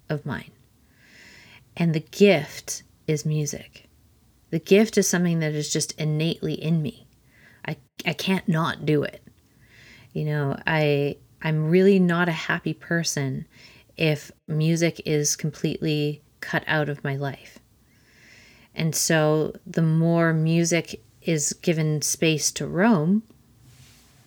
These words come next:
in my experience and in my life and in my body and in my cells, the happier I tend to be.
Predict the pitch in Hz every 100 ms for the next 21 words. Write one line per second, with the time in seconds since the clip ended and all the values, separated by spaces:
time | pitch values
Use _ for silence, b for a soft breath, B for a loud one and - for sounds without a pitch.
0 | b - 175 170 151 147 - - 143 147
1 | 202 240 - - 165 151 160 165 156 147
2 | 143 185 - - 156 151 151 147 135 143
3 | 175 156 147 147 147 - 131 147 202 -
4 | B B B B B B B B - 147
5 | - - - 165 160 151 175 190 - 156
6 | - 147 151 147 175 131